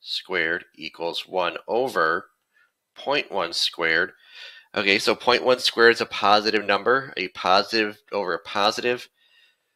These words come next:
give us a positive answer. So we know that both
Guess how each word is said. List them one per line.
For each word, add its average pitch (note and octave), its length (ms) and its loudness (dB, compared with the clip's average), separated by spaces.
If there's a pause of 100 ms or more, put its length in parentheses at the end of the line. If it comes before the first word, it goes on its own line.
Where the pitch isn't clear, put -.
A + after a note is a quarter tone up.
(460)
give F2 160 -6
us - 160 -6
a G2 100 -6
positive F#2+ 540 -2
answer. - 460 -2 (480)
So A#2+ 240 0
we A#2 160 0
know C#3 360 2
that A#2 600 6 (300)
both A#2+ 460 0